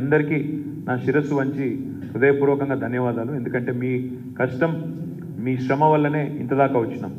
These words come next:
ముప్పై తొమ్మిది సీట్లు వచ్చినాయంటే కూడా తప్పకుండా అందులో లక్షలాది మంది కార్యకర్తలు, ఎంతోమంది నాయకుల శ్రమ, మీ అందరి పోరాట ఫలితం.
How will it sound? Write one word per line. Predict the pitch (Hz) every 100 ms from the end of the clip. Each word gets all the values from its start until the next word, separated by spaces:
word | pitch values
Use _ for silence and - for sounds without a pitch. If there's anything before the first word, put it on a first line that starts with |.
| 117
ముప్పై | 113 131
తొమ్మిది | 131 131
సీట్లు | 127 135 135
వచ్చినాయంటే | 135 127 127 123
కూడా | 143 - - - - -
తప్పకుండా | 117 123 147 156 147
అందులో | 143 147 123 - - - -
లక్షలాది | 127 127 156 156 156 151
మంది | 147 143 131 139 -
కార్యకర్తలు, | 123 131 127 127 127 131 - - - -
ఎంతోమంది | 120 147 147 139 131
నాయకుల | 127 127 123 120 127 -
శ్రమ, | 123 127 131 131 - - -
మీ | 120
అందరి | 123 131 117 - - -
పోరాట | 131 131 120
ఫలితం. | 110 98